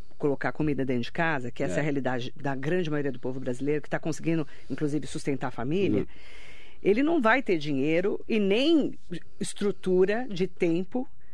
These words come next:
Speaker 1: pra levar essa criança pra aprender um esporte ou uma atividade física. Então, ela tem que começar a vida com a atividade física. Você concorda?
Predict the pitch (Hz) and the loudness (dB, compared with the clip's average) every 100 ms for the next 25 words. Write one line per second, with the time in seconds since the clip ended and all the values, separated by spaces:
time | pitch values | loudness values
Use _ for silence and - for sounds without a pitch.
0 | - - - 202 240 226 196 294 - 220 | -4 -4 0 2 2 0 0 0 -2 -2
1 | 175 160 165 190 233 - 214 214 233 220 | 0 0 0 -2 -4 -2 0 0 0 0
2 | 214 294 - 302 233 165 - 170 180 208 | 0 0 0 0 0 -2 -2 0 0 0
3 | 220 233 247 - 240 156 - - - - | 0 0 0 0 0 -2 -4 -4 -4 -4
4 | - - - 175 220 247 285 277 262 254 | -4 -4 -4 -2 2 4 4 2 0 0
5 | - 330 370 311 - 277 320 359 214 156 | 0 2 4 2 2 4 6 4 2 2
6 | 220 185 143 147 - 147 143 127 - - | 2 2 0 0 0 0 2 0 -2 -2
7 | - - - - - - - - - - | -2 -4 -4 -6 -4 -4 -4 -4 -4 -4
8 | - - - - 156 143 139 220 151 | -4 -4 -2 0 2 2 2 4 2